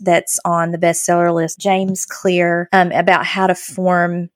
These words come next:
how we form habits, bad habits and good habits, and how you continue, because getting up super early is one of the habits that I wanna start creating. I don't sleep super late, but I wanna get up super early and use that block of time to my advantage.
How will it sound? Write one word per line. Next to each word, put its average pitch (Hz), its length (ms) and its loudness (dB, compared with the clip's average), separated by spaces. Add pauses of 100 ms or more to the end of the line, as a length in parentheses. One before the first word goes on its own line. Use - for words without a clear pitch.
how 208 200 2
we 220 140 0
form 220 340 0
habits, 214 800 -2
bad 175 260 2
habits 156 380 -2
and 156 160 -4
good 156 140 -2
habits, 156 500 -2
and 156 100 -4
how 160 200 -2
you 156 240 -2
continue, 156 720 -4
because 165 300 -6
getting 175 340 2
up 175 160 2
super - 320 -2
early 160 260 4
is 156 160 -2
one 156 100 -2
of 147 60 -2
the 151 60 0
habits 147 420 -2
that 151 80 -6
I 143 120 -6
wanna 147 180 -4
start - 260 -4
creating. 139 480 -6
I - 80 0
don't 180 140 -2
sleep - 240 -2
super 147 280 -6
late, 147 240 2
but 156 120 2
I - 20 4
wanna 185 160 0
get 156 80 0
up - 120 -4
super - 360 -6
early 151 580 2
and 170 160 2
use 170 380 2
that 170 180 0
block 156 280 2
of 147 80 -16
time 139 460 -10
to 156 160 -10
my 143 120 -8
advantage. 151 640 -4